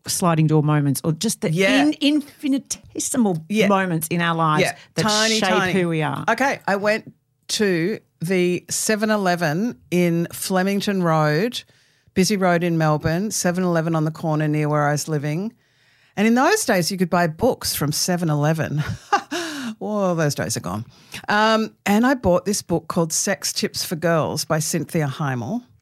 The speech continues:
Speaker 2: And I remember the look I got from the clerk. And, but just something about it. I think I must have turned it over and it said, you know, columnist for the Village Voice. And I went, "Oh, okay, this is for me," because I'd started being a columnist by then. And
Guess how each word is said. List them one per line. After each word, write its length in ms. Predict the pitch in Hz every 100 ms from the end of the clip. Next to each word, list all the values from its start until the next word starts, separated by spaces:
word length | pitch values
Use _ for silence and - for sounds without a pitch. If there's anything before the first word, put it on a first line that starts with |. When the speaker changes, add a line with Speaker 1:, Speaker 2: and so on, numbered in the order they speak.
| _
Speaker 2:
And 680 | 185 185 185 175 180 - - -
I 80 | 160
remember 260 | 160 170
the 140 | 151 143
look 300 | 139 147 151
I 120 | 156
got 280 | 151 214 -
from 260 | 151 143
the 200 | 143 139 -
clerk. 600 | - 156 139 214 294 - - _ _ _ _ -
And, 160 | 185 185
but 140 | 170
just 240 | 240 - -
something 380 | 269 277 294 269
about 320 | 240 247 196
it. 60 |
I 40 | 190
think 140 | 262
I 60 | 285
must 200 | 277 277
have 100 | 247
turned 260 | 240 233 220
it 80 |
over 460 | 190 190 196 180 165
and 160 | 156 160
it 120 | 160
said, 320 | - 175 165
you 80 | 170
know, 140 | 160
columnist 760 | 160 - 165 165 165 147 147 -
for 120 | 175
the 160 | 151 156
Village 420 | 156 151 151 -
Voice. 500 | 160 143 131 143 -
And 180 | 139 143
I 80 | 139
went, 220 | 139 131
"Oh, 280 | 151 156 143 143
okay, 240 | 156 135
this 180 | 131 131
is 100 | 139
for 120 | 143
me," 180 | 123 98
because 280 | 139 151 135
I'd 240 | 127 127 - - _
started 420 | - - 143 139 127
being 180 | 127
a 80 | 123
columnist 560 | - 120 120 110 139 -
by 120 | 131
then. 280 | - 85 - _ -
And 420 | 202 202 208 208